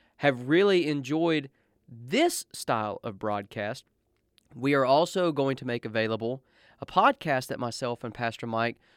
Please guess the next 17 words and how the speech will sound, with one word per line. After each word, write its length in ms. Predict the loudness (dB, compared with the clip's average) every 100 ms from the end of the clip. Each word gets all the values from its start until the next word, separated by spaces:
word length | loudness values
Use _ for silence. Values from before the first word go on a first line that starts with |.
| _
will 100 | -4
be 140 | -2 -2
recording 500 | -4 -4 -2 -2 -4
each 220 | -8 -4
week. 220 | -4 -2
It'll 120 | -2 -2
release 420 | -2 -2 -2 -6
at 100 | -6
the 180 | -6 -6 _ _
first 380 | 2 4 4 2
part 200 | 2 4
of 120 | 2
each 260 | -2 -4 -2
week. 260 | -2 -2 _ _ _
Rather 360 | 8 10 10 6
than 300 | 4 4 0 _ _
having 440 | 4 4 4 2